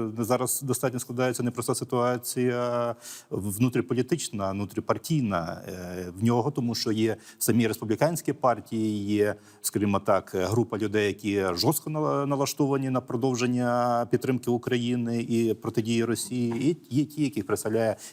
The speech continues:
віце-президент Венс, які кажуть, що треба, ну, умовно кажучи, перемир'я і домовлятися з Російською Федерацією, лінії розмежування і так далі. Але є ще демократи. Ну, ви ж розумієте, що через два, близько двох років Трамп, швидше за все, втратить більшість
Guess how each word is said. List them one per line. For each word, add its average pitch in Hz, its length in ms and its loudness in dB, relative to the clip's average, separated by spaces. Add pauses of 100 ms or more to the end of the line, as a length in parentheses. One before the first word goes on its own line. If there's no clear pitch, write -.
віце-президент 104 580 2
Венс, 127 320 2
які 104 160 -4
кажуть, 98 260 0
що - 100 -8
треба, 98 300 -4
ну, 104 180 0
умовно 95 280 -4
кажучи, 92 360 -4
перемир'я 139 600 2 (340)
і 123 160 2
домовлятися 104 560 0
з - 20 -4
Російською 95 380 -4
Федерацією, 104 600 2
лінії 101 140 0
розмежування 92 640 -2
і 87 60 -4
так 80 160 -4
далі. 78 220 -10 (340)
Але 117 180 6
є 127 60 6
ще 123 120 0
демократи. 123 520 0 (760)
Ну, 104 80 2
ви 110 60 4
ж 107 80 2
розумієте, 151 440 2
що - 120 -4
через 104 240 0
два, 113 340 4 (140)
близько 113 260 2
двох 104 220 2
років 147 280 2
Трамп, 117 340 0
швидше 110 300 -2
за 101 80 0
все, 110 120 0
втратить 104 500 0
більшість - 640 -6